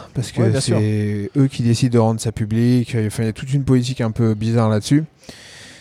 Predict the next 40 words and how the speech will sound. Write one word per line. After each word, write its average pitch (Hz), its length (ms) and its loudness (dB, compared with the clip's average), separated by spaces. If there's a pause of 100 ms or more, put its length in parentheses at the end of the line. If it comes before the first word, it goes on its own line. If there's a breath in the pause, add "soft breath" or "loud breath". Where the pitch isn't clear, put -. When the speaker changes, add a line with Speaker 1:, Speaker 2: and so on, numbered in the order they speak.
(280 loud breath)
Speaker 1:
Euh... 120 960 2 (720)
de 175 80 2
toute 202 200 -4
façon, 196 500 0 (300)
euh, 113 360 0
ce, - 140 -14 (180)
ce - 120 -18
qui 147 100 -2
est - 20 2
un 147 80 0
peu 185 100 2
particulier 143 460 0
sur 123 180 -4
ce 120 120 -6
sujet, 147 480 2 (200)
<clears throat> - 260 -8
c'est - 160 -6
qu'il 143 120 -2
y 139 60 4
a - 20 2
les 139 100 4
gens 151 220 2
pour 113 160 -4
lesquels 110 280 -2 (280)
t'es 101 100 -4
sûr, 202 340 0 (800 soft breath)
il 123 60 0
y 117 40 4
a - 20 6
les 123 100 6
gens 143 160 4
pour 131 120 -4
lesquels 123 220 -2
t'as 107 140 -2
une 107 120 -2
énorme, 120 500 2 (320 loud breath)
euh, 90 680 -6
présomption, 107 600 -4
tu 147 140 -2
vois. 165 160 0